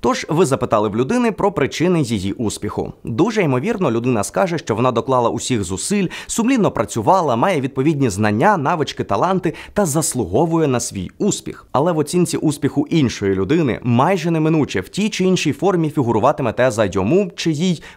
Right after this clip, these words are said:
пощастило». Не відкидаючи повністю зусиль інших, роль везіння в інших перебільшується. В той же час в оцінці власного успіху часто применшується.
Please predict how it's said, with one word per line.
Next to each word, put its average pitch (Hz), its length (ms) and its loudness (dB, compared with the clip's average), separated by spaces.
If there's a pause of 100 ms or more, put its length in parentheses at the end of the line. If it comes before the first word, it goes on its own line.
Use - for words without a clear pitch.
пощастило». 113 840 -2 (280)
Не 175 100 4
відкидаючи 208 560 0
повністю 123 640 0
зусиль 120 440 0
інших, 180 540 -2
роль 160 300 2
везіння 127 640 0
в 92 120 -6
інших 135 400 -2
перебільшується. 98 920 -2 (240)
В - 60 -20
той 233 120 0
же 190 120 0
час 170 340 0
в 127 80 -4
оцінці 143 420 0
власного 123 540 -2
успіху 107 520 -4 (100)
часто 101 420 -2
применшується. 95 1040 -4